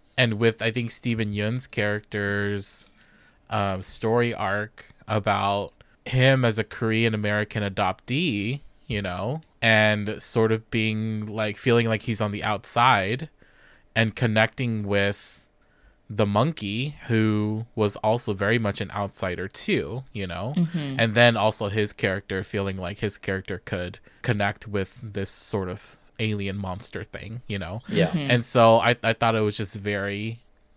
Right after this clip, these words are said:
Speaker 1: very subtle in its sort of themes, you know?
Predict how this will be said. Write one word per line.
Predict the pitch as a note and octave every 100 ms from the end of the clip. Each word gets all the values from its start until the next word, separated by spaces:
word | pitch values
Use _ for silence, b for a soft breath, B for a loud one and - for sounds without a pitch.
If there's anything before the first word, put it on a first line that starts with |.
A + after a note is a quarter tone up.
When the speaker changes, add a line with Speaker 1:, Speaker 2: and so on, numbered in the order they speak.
| _ -
Speaker 1:
very | A2+ A2 G#2+
subtle | G#2 - - C3 C3 D3 D#3+ F#3 - _ _
in | C3+ B2+
its | B2 A#2+ - - -
sort | - A#2 A2
of | G#2+ G#2+
themes, | - - - A2+ A2 C3 E3 - -
you | D#3 D#3
know? | D#3 F#3